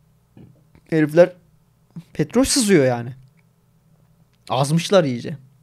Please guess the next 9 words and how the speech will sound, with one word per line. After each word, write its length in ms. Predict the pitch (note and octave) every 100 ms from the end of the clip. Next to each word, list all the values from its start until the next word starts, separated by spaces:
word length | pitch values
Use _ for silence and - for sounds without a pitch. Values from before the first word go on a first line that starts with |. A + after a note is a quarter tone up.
| _ _ _ _ _ _ _ - _ _ _ _ _ - - _ D3
Ah, 640 | D#3 F3+ F#3 F#3 F3 -
aynen 360 | F#3+ F#3 F#3 F#3
öyle. 180 | E3+ C#3
Macera 640 | D3+ D3+ D3+ D3+ D3+ D3
dolu 180 | C#3 D3
Amerika. 500 | C#3 C#3 C3+ C3 A#2 -
Pantel-, 480 | C#3 C#3+ C#3+ C3+ A2+
kot 260 | E3 D#3+
pantolon. 500 | - C3+ B2+ B2 A#2